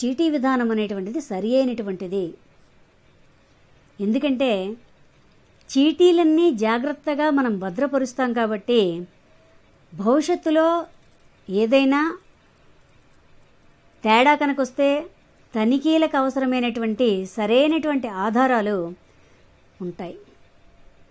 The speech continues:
ఇంకా లోపాలు కూడా, అయితే ఇన్ని ప్రయోజనాలు ఉన్నప్పటికీ కొన్ని లోపాలు కూడా ఉంటాయి. ఏమిటి? చీటీలు పోతూ ఉంటాయి, ఒకసారి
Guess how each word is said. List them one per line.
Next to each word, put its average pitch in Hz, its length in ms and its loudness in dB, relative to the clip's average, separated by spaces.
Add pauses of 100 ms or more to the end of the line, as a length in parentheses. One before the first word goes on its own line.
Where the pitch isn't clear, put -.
(920)
ఇంకా 175 400 -8 (1900)
లోపాలు 254 540 2
కూడా, 226 240 -4
అయితే 226 300 -2
ఇన్ని 262 280 2
ప్రయోజనాలు 254 600 0
ఉన్నప్పటికీ 220 680 0 (260)
కొన్ని 202 240 -2
లోపాలు 202 480 -2
కూడా 226 300 -6 (420)
ఉంటాయి. 160 380 -14 (460)
ఏమిటి? 285 600 0 (680)
చీటీలు 247 840 0 (1400)
పోతూ 233 300 2
ఉంటాయి, 294 560 0 (340)
ఒకసారి 233 840 0